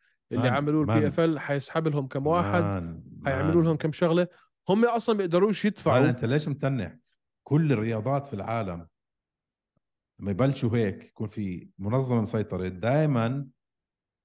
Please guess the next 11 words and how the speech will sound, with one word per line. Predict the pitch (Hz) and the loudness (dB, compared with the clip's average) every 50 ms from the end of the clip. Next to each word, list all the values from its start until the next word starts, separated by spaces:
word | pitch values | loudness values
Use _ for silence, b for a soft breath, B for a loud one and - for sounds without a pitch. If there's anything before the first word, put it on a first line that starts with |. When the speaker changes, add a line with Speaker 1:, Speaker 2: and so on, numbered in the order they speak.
| _ _ _ _ _ _ _ _ _ _ _ _ _ _ _ _ - | _ _ _ _ _ _ _ _ _ _ _ _ _ _ _ _ -14
Speaker 2:
بيصيروا | 98 95 - - 139 139 127 123 107 | -12 -10 -6 -4 -4 -2 -2 -2 -4
على | 101 110 110 113 113 | -4 -4 -4 -4 -4
مستوى | 127 127 - - - 120 113 113 110 107 104 101 98 95 92 90 - - - _ _ - | -6 -6 -8 -6 -4 -4 -2 -2 -2 -2 -4 -4 -4 -6 -6 -8 -10 -14 -18 _ _ -10
ايكوال، | - 147 151 - 147 117 85 85 - _ _ _ _ _ _ _ _ _ - | -10 -8 -4 -4 -2 -2 -4 -6 -12 _ _ _ _ _ _ _ _ _ -16
متساوي، | 98 95 - 104 98 - 120 131 160 170 147 104 80 76 78 - _ _ _ _ _ _ _ _ _ _ _ _ _ _ - - | -14 -10 -10 -8 -6 -2 0 0 0 0 0 -2 -4 -8 -12 -18 _ _ _ _ _ _ _ _ _ _ _ _ _ _ -16 -14
مع | 82 87 | -12 -10
تدخل | - 107 101 101 127 123 - - 107 98 | -8 -6 -4 -2 -4 -4 -4 -4 -4 -4
القانون، | 92 90 82 78 - - 90 90 90 101 120 143 143 131 | -4 -4 -6 -10 -10 -10 -10 -8 -6 -4 -2 0 0 0
مع | 120 101 87 | -2 -4 -6
تد-، | 82 - 104 87 92 | -6 -8 -10 -12 -10
مع | 95 95 90 85 82 82 69 - - | -8 -6 -6 -6 -6 -6 -8 -10 -14